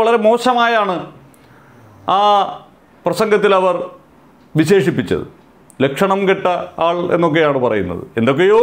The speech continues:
വിളിച്ചു പറയുന്നുണ്ട്. ആ വിളിച്ചു പറയുന്നതിലൊന്നും കാര്യമില്ല. പക്ഷേ കേരളത്തിൻ്റെ മുഖ്യമന്ത്രിയെ പാലക്കാട്ട് കാലുകുത്തിക്കില്ല എന്നൊക്കെ പറയുമ്പോൾ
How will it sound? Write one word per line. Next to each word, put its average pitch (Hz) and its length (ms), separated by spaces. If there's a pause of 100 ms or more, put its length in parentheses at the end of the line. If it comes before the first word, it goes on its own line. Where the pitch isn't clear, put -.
വിളിച്ചു 262 300
പറയുന്നുണ്ട്. 208 400 (500)
ആ - 40 (100)
വിളിച്ചു 190 260
പറയുന്നതിലൊന്നും 254 580
കാര്യമില്ല. 185 440
പക്ഷേ 233 240 (580)
കേരളത്തിൻ്റെ 214 640
മുഖ്യമന്ത്രിയെ 233 640 (680)
പാലക്കാട്ട് 220 600 (160)
കാലുകുത്തിക്കില്ല 247 840 (640)
എന്നൊക്കെ 285 420 (120)
പറയുമ്പോൾ 240 500